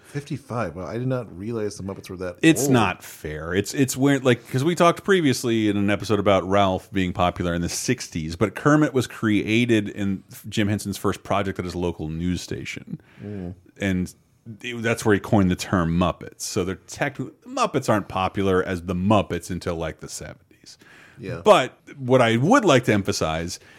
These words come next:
Speaker 2: is that they didn't, they had one, one season T V show during the N E S. I was putting the N E S development cycle in between,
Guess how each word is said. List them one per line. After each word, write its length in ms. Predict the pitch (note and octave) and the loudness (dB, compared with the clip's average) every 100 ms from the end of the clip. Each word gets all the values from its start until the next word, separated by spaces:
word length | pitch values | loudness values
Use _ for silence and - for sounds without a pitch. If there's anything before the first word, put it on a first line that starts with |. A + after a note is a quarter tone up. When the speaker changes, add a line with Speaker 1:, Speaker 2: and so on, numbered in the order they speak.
| - - | -20 -2
Speaker 2:
is 240 | A#2+ A2+ G#2+ | 4 4 6
that 240 | G#2 F#2+ | 4 4
they 120 | G#2 | 2
didn't, 340 | G2 G2+ G2+ F#2+ - | 2 0 0 -6 -4
they 160 | G#2 G2 | 0 2
had 420 | G2+ F#2+ F2 - _ _ - | 2 0 0 -10 _ _ -14
one, 600 | F#2 G2+ B2 D#3 E3+ - - | -8 0 2 2 0 -4 -6
one 320 | A#2 B2 C3+ | 2 6 6
season 340 | C3 C3 A#2+ | 6 4 4
T 180 | A2 A2 | 2 2
V 160 | F#2+ F2+ | 2 0
show 500 | - E2 D#2 D#2+ F#2+ | 0 0 0 0 0
during 200 | G2 F#2 | 0 2
the 140 | F#2 | 0
N 80 | F2 | 0
E 80 | F#2+ | -2
S. 60 | - - - - | -6 -20 -12 2
I 140 | C#3+ | 4
was 140 | G3+ D3 | 6 4
putting 240 | F3+ F3 | 2 4
the 140 | D3+ | 4
N 80 | B2+ | 6
E 80 | B2+ | 4
S 80 | A2+ | 4
development 440 | G#2 G2 F#2 F2+ | 2 2 2 -2
cycle 380 | - E2 - E2+ | -6 -6 -6 -12
in 120 | F#2 E2+ | -10 -12
between, 540 | - F#2 E2 D#2+ | -12 -12 -10 -10